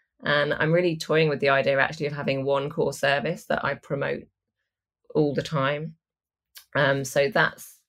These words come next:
that's something that will, will go up probably in the next two or three weeks, my, my website. And I'm also, the next couple of weeks, I'm gonna be promoting a seasonal emails package,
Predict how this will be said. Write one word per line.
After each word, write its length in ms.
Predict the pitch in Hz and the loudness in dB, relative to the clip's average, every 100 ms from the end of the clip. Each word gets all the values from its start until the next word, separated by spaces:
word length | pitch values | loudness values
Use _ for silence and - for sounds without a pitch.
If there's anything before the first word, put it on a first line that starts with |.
| _ - | _ -2
that's 240 | 160 165 - | 0 0 -2
something 420 | 151 135 135 139 | -2 0 0 2
that 200 | 135 - | 0 0
will, 420 | 135 135 131 - _ | -2 -2 -4 -12 _
will 160 | 139 139 | -10 -2
go 120 | 135 | 2
up 220 | 135 - _ _ _ | 2 -2 _ _ _
probably 420 | - 151 113 135 135 | -10 -6 -2 0 0
in 100 | 131 | -2
the 60 | |
next 380 | 135 - - - | -6 -10 -14 -12
two 140 | 147 | -6
or 80 | 135 | -6
three 260 | 127 139 139 | -6 -6 -6
weeks, 480 | 135 123 - - - | -6 -8 -14 -14 -10
my, 260 | 131 127 | -8 -8
my 180 | - 135 | -10 -10
website. 540 | 139 131 - 139 127 - - | -8 -10 -12 -10 -10 -12 -10
And 440 | 151 147 147 156 - _ - _ _ - - | -8 -6 -6 -10 -14 _ -20 _ _ -8 0
I'm 180 | 170 185 | 2 2
also, 680 | 180 - 170 156 151 151 - - | 0 2 2 4 2 0 -6 0
the 120 | 160 | 4
next 220 | 160 - | 4 2
couple 240 | - 165 170 | -4 0 0
of 40 | |
weeks, 220 | 190 - | 0 -4
I'm 100 | 165 | -2
gonna 160 | 165 156 | 0 2
be 120 | 160 | 0
promoting 920 | 160 156 151 160 - 147 143 147 - - - | 0 0 0 0 -2 -2 -2 -6 -12 -14 -2
a 600 | 139 135 135 139 139 - _ _ _ | 2 2 2 -4 -8 -14 _ _ _
seasonal 560 | - - 151 147 139 139 | -10 -4 -2 0 0 2
emails 420 | 160 175 180 175 | 0 2 0 0
package, 640 | 170 220 - 349 - - | -2 -2 -4 -4 -10 -18